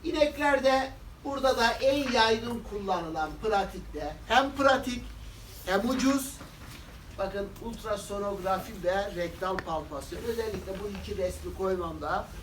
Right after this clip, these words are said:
hafızanıza yerleştirmek istediğim işte ise ineklerde gebelik muayenesini, rektal muayene ultrason.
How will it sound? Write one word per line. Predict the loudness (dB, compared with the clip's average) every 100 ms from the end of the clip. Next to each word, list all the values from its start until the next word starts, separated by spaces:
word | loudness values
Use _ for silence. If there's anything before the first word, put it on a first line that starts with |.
| -6
hafızanıza | 0 2 2 -2 -2 -4 -6 0
yerleştirmek | 2 2 0 -6 -6 -6 -6 -6
istediğim | -10 -10 -8 -8 -8
işte | -8 -8
ise | -8 -6 -6 -6 -10 -16 -12 -4
ineklerde | 2 2 2 0 2 4
gebelik | 4 6 4 4 -2
muayenesini, | -2 -2 -6 -8 -10 -8 -10 -10 -10 -6
rektal | -4 -2 0 0
muayene | 0 -2 0
ultrason. | -2 -4 -6 -6 -8